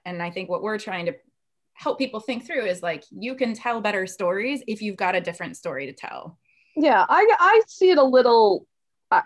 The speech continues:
Speaker 2: I'm a little more forgiving on this person. The, let, so the elephant aside, you've got the statue, which is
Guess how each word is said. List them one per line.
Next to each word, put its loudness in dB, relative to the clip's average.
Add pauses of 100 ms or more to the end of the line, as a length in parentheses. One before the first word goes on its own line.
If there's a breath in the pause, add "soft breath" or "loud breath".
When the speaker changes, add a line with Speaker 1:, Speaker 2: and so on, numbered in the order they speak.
(140)
Speaker 2:
I'm 6
a 4
little 4
more 6
forgiving 2
on 2
this -4
person. 4
The, 2 (160)
let, 4
so 0
the 4
elephant 2
aside, 2
you've -4
got 0
the 0
statue, 0
which 2
is 2